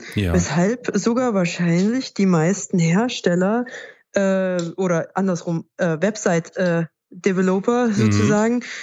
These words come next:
Speaker 2: ähm, sagen würden, "Aber das ist doch barrierefrei.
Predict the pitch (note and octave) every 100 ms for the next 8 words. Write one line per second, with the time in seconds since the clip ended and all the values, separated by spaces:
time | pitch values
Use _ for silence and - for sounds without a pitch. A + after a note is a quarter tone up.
0 | - - G#3 G3 G3 F#3+ - - F3+ E3+
1 | A3 A#3+ G#3 B3 A#3+ B3+ - - - -
2 | G3 G3 F#3+ - A#3+ - D4+ F3+ - -
3 | _ - F#3+ F3 F3+ F3+ E3 - - D#3
4 | C#3 C3+